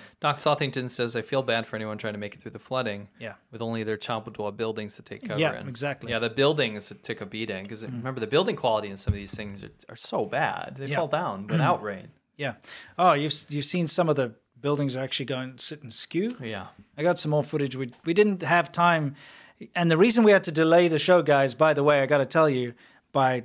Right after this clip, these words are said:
Speaker 2: half an hour is I spent the whole morning putting together all of our information. And then at the last minute, we got a couple of new clips I wanted to add. And then when I tried to add it in, my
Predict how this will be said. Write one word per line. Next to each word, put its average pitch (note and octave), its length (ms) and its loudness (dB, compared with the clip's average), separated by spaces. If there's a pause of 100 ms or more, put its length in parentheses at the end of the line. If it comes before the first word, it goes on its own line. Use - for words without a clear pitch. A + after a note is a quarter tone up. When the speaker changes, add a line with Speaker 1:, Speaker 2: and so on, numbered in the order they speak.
(100)
Speaker 2:
half E3 280 0
an D3 80 0
hour C#3 220 2
is B2 180 -2
I D3+ 160 -6
spent F3 380 0
the D#3 80 2
whole E3+ 220 4
morning D#3 360 2
putting D#3 400 -2
together C#3 520 0
all C#3 200 -6
of B2+ 100 -8
our A#2+ 140 -8
information. C3+ 640 -2 (300)
And C#3+ 100 0
then D#3 140 6
at D3 120 0
the D3 60 2
last E3+ 300 6
minute, F#3 160 2
we D3+ 80 0
got D#3 180 4
a D#3+ 40 2
couple E3+ 320 0
of D3 60 0
new D3+ 140 -2
clips F3+ 300 -4
I E3+ 40 4
wanted D3+ 280 0
to D#3 140 -2
add. G3+ 320 2 (340)
And C#3+ 100 0
then D#3 60 6
when D#3+ 140 6
I D#3 40 6
tried F#3 300 2
to E3 100 -2
add E3+ 220 0
it D#3+ 100 0
in, B2+ 200 -2 (320)
my C#3+ 340 2